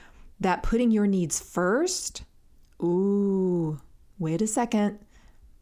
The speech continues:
That sounds very selfish, doesn't it? That female warning system is going into full red alert. But putting your needs first isn't bad.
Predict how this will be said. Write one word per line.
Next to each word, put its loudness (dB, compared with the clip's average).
That -4
sounds 0
very 0
selfish, -4
doesn't -2
it? -2
That -2
female 0
warning 2
system -4
is -4
going 0
into -6
full -2
red 0
alert. -2
But -8
putting -2
your -2
needs -2
first -2
isn't 0
bad. -4